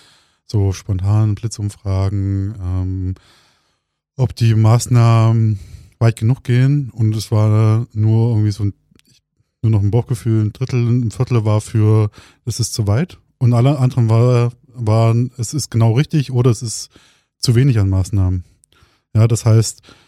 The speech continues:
äh, wenn eure Theorie stimmt, diktieren grad fünfundzwanzig Prozent der Menschen, ähm, das Vorgehen für alle.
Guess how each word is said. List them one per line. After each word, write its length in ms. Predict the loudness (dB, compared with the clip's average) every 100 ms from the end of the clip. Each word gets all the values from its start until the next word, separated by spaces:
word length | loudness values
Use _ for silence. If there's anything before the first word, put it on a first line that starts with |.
| _ _
äh, 220 | 0 2
wenn 120 | 2 2
eure 200 | 2 2
Theorie 320 | 2 2 -2
stimmt, 420 | 0 0 0 -4
diktieren 380 | -20 -2 0 0
grad 460 | 0 2 4 2 2
fünfundzwanzig 460 | 0 2 0 -4
Prozent 500 | -10 -4 -2 -2 -2
der 400 | 0 2 2 0 -4 -12 _ _ _ _ _ _ _ _ _ _ _ _ _ _
Menschen, 600 | 0 2 2 0 0 0 -6 _
ähm, 760 | 0 4 4 2 2 0 -2 -6 _ _ _
das 360 | -4 -4 -10 -20 _ _
Vorgehen 380 | -2 0 0 0
für 160 | -2
alle. 240 | -2 0